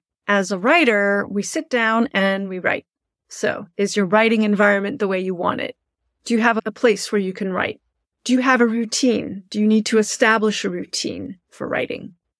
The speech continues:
It's our daily behaviors that allow us to be writers. So you need to create a daily routine that works for you.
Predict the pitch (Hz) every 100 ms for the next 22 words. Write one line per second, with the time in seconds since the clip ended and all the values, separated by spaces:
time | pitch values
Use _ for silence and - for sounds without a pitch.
0 | _ - 214 - - 190 185 170 190 196
1 | 214 233 214 233 220 202 180 185 185 -
2 | 165 175 170 165 170 - _ - 185 185
3 | 190 185 185 - 185 202 185 185 - -
4 | - - - _ - 196 185 190 208 208
5 | 208 220 196 196 - 175 185 185 208 220
6 | - 226 196 202 214 _ _ - 175 185
7 | - - - - -